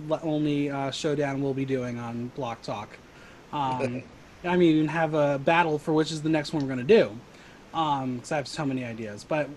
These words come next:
Speaker 1: I'm excited to get into the twenty-first century because it's a very interesting, um, I guess, twenty years now of animated films and how it, it, it took an interesting turn past the Renaissance years.
Speaker 2: Indeed it did.
Speaker 1: Um,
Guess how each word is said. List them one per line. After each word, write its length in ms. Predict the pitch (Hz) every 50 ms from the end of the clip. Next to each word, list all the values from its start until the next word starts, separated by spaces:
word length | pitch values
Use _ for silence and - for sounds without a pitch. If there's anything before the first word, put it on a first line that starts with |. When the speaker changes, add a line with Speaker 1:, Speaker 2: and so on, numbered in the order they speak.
| - - -
Speaker 1:
I'm 160 | 190 226 277
excited 380 | 302 302 - 269 247 233 240 226
to 140 | - 220
get 180 | 185 185 175 156
into 260 | 160 160 160 - 165
the 60 | 156
twenty-first 420 | 147 - 170 147 147 143 147 139 -
century 280 | - 143 131 - 147
because 220 | 143 143 165 156 165
it's 120 | 160 -
a 60 | 196
very 340 | 196 220 302 311 330 349 320
interesting, 760 | 269 226 226 233 226 - 226 - - - 208 190 185 180 170 160 - - - - - - - - - - -
um, 580 | 170 175 170 165 165 160 160 156 156 156 151 147 - - - -
I 60 | 160
guess, 180 | 156 196 - -
twenty 280 | - - 202 208 202 196
years 220 | 190 208 262 269
now 360 | 208 170 143 131 135 139 143 139
of 500 | 156 151 147 143 143 139 135 - - - - - - - -
animated 420 | 175 175 180 180 180 175 170 170 -
films 400 | - - 202 208 190 175 160 143
and 160 | 165 156 143
how 400 | - 175 170 170 165 165 160 156 - - - - - - - - - - - - - - - - - -
it, 140 | - 196 175
it, 220 | 185 185 190 180 - - 160
it 140 | 202 185
took 180 | - - 262 -
an 100 | 254 233
interesting 520 | 185 214 226 226 - 247 226 - 240 226
turn 560 | 190 - - 226 240 269 269 202 165 156 151 143 - -
past 340 | - - 170 156 143 - -
the 80 | - 151
Renaissance 760 | 147 143 131 135 - - - 117 110 113 110 - - - 143
years. 540 | 131 123 110 98 98 104 - - - - - - - - - - - - - - - - - 117
Speaker 2:
Indeed 140 | 156 151
it 240 | 143 143 139 139 135
did. 100 | 135 139
Speaker 1:
Um, 260 | 131 131 131 139 143